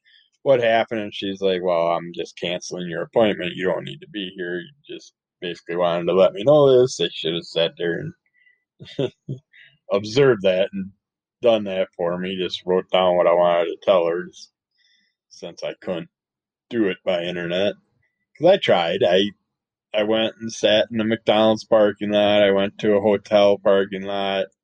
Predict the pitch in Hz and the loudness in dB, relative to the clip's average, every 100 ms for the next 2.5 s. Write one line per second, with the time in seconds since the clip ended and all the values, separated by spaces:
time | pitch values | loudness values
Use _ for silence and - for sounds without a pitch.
0 | _ _ _ _ - 131 139 127 123 120 | _ _ _ _ -6 -2 0 2 2 2
1 | 113 - 104 107 - 107 95 95 104 92 | -2 -2 0 0 -4 -8 -6 -4 0 2
2 | 95 90 98 - | 0 -4 -8 -8